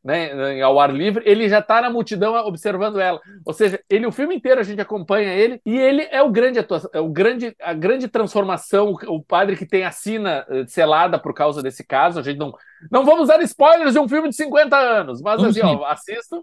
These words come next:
Speaker 1: Não, não, assistam, assistam. Não vou falar o que acontece com o Padre Carras, mas é importante lembrar isso, que é ele, é o, a, pra mim, a grande história de transformação é dele,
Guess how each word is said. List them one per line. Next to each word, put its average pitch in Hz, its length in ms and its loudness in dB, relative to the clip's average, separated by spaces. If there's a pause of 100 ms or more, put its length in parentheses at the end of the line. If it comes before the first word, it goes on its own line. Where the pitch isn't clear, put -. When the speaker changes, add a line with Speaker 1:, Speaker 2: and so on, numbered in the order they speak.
(100)
Speaker 1:
Não, 262 160 4
não, 233 160 4
assistam, 220 540 2
assistam. 208 360 0
Não 185 80 -4
vou 226 120 2
falar 214 180 4
o - 20 -4
que 175 60 -2
acontece 185 320 -4
com 175 60 -20
o - 20 -20
Padre 175 220 -4
Carras, 120 340 -4 (100)
mas 175 200 4
é 220 120 4
importante 220 460 2
lembrar 196 380 2
isso, 208 240 -2
que - 180 -16
é 277 280 2
ele, 320 160 2
é 262 200 0
o, 262 160 0
a, - 180 -6
pra 226 160 -6
mim, 277 100 -2
a 269 40 4
grande 277 280 0
história 262 260 0
de 208 80 -8
transformação 220 760 -4
é 233 120 -4
dele, 214 440 -2